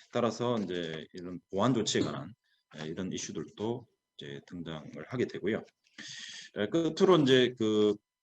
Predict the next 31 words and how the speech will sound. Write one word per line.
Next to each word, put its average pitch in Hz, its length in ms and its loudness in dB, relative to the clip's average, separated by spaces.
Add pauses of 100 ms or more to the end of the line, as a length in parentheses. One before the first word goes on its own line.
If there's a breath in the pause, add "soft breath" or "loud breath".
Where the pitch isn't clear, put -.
(240)
범죄와 151 560 6
관련해서는, 104 880 0 (380)
예, 85 360 -6
결국 123 300 2
이제 107 340 2 (880 loud breath)
이 107 300 -2
아바타와 165 560 6
아바타 135 280 2
간의 110 240 0
폭행이 156 260 -6
이루어지고 85 460 -2
아바타와 143 440 0
아바타 117 240 0
간에 98 280 -2
이제 85 120 -6
성, 113 520 -2
이제 85 360 -2 (100)
뭐 69 300 -12
이렇게 76 100 -6
강간이 110 380 2
이루어진다든지 80 680 -4 (100)
이게 113 160 -8
이제, 107 260 0 (480 loud breath)
이제 101 240 2
현실적인 165 520 6
법률로서는 120 840 4
좀 104 180 -6
사실 - 260 -10
좀 95 140 -6
적용하기 123 460 2
어렵고 95 680 0